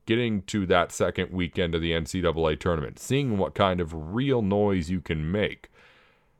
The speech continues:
But now all that's gone. Now the questions all of a sudden ha-, have, out of nowhere, come up about,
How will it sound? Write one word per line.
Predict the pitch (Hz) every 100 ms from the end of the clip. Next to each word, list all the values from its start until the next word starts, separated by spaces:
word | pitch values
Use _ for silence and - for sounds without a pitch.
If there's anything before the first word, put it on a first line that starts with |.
| _ _ _ _ _ _ _ _ _ _ _ _ -
But | 110
now | 120 131
all | 160 151
that's | 131 120 -
gone. | - 98 76 52 - _ _ _ _ _ _ _ _ _ _
Now | 90 117 143
the | 139
questions | 139 139 131 131 117 98
all | 110 131
of | 123
a | 101
sudden | 127 131 107 95 -
ha-, | 107 101
have, | 104 104 92 - _ _ _ _ _ _ _
out | 117 110
of |
nowhere, | 98 139 151 80 71 - _ _
come | 123 120
up | 117 113
about, | 110 104 101